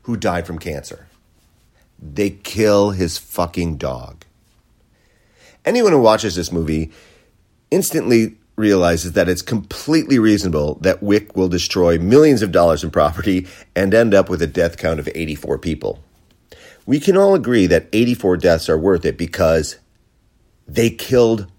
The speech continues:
a puppy. Great movie. The genius of the movie is that we're so enraged at the death of this dead wife gifted puppy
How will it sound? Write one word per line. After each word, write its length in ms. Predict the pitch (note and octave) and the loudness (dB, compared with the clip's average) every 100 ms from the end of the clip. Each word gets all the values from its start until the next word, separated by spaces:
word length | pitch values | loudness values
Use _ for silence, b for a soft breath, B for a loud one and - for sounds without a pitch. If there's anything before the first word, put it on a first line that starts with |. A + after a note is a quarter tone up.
| - | -6
a 100 | F#2+ | -6
puppy. 640 | - F#2+ - G#2+ - - _ _ _ _ _ _ _ _ _ _ _ - | -4 -6 -4 -8 -8 -14 _ _ _ _ _ _ _ _ _ _ _ -4
Great 220 | G2+ D#2 | -2 -2
movie. 320 | D2 G1+ - _ _ _ _ _ _ _ _ _ b b b | -4 -12 -16 _ _ _ _ _ _ _ _ _ b b b
The 80 | |
genius 400 | A#2+ B3+ D4 C#4+ | -2 2 4 4
of 80 | B2 | 2
the 60 | G2+ | 0
movie 220 | F#2+ G2 | 2 2
is 80 | F#2 | 2
that 160 | G#2 | 2
we're 100 | B2 | 2
so 480 | A#2 - - D3 E3 | 0 -2 0 4 6
enraged 540 | F3 A2 A#2+ G#2 E2+ - B B B | 4 4 6 4 0 -8 B B B
at 180 | A#2+ - | 0 2
the 120 | G#2 | 0
death 520 | E2 - G2 G2+ - | 0 -2 2 4 4
of 140 | G2 E2 | 0 2
this 360 | E2+ - - - b b b b - - _ | 0 -2 -8 -16 b b b b -20 -20 _
dead 220 | G#2 G2+ | 2 4
wife 420 | G2+ F#2 G2+ G2 - | 4 4 4 2 -2
gifted 380 | F#2+ - E2 | -2 0 -2
puppy 400 | G#2 G2+ F#2+ D#2+ | 2 2 2 -4